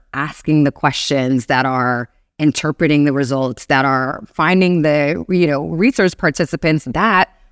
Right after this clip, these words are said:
are going to also largely be of that same homogenous group, then we've built a foundation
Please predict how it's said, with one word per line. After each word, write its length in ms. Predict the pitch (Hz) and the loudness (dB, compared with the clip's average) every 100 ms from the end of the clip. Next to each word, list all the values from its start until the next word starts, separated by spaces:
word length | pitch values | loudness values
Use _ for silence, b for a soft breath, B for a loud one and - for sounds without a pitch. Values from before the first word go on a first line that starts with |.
| - | -4
are 240 | 135 143 147 | -2 -2 -4
going 260 | - 147 151 | -2 0 2
to 100 | 165 | 0
also 320 | - 170 208 | 0 0 2
largely 580 | 180 131 151 214 185 165 | 0 0 0 0 0 0
be 380 | 143 190 175 156 | 2 2 4 2
of 240 | - 160 | -2 -2
that 200 | 156 - - | -2 -4 -8
same 680 | - 165 170 180 180 160 | -6 0 0 0 0 0
homogenous 760 | 151 156 143 135 147 147 135 127 | 0 0 0 2 0 0 -2 -4
group, 360 | - 220 185 - _ _ _ _ _ _ | -2 2 2 0 _ _ _ _ _ _
then 640 | - 143 175 196 190 180 170 - _ _ _ - | -4 0 2 4 4 2 0 -6 _ _ _ -6
we've 460 | 165 180 165 127 110 | 2 4 2 0 0
built 380 | 165 175 170 - | 4 4 0 -4
a 100 | 156 | -6
foundation 1300 | - 151 135 131 147 240 285 156 135 123 120 120 143 | -2 -2 0 0 2 2 2 -2 -2 -2 -2 -2 -4